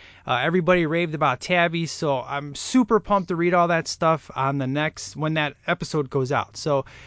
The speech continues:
for those of you that, uh, wanna support a new podcast, check out Jump In Michael Podcast,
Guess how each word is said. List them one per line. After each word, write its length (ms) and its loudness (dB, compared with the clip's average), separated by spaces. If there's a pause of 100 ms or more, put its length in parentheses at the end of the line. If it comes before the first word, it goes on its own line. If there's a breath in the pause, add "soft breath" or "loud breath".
(180 loud breath)
for 180 6
those 240 10
of 140 4
you 240 6
that, 360 4
uh, 120 0
wanna 260 4
support 400 4
a 60 4
new 160 4
podcast, 720 2
check 260 2
out 240 8
Jump 500 2
In 100 2
Michael 360 0
Podcast, 760 -2